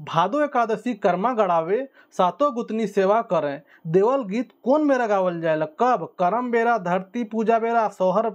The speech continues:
प-, सोहराई पहर में या सो-, सौभे बेरा? कौन?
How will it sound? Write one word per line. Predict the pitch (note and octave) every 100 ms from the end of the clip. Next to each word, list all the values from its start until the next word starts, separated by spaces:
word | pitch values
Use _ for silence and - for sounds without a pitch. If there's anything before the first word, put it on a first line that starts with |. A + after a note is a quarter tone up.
| G#3
प-, | G3 - -
सोहराई | F#3 F3+ G3+ A#3+
पहर | A3+ G#3 A3
में | A#3 A3+
या | G3
सो-, | G3 G3+ F3+
सौभे | A3 A#3+ B3
बेरा? | A#3 G#3+ G3+
कौन? | - B3+ A3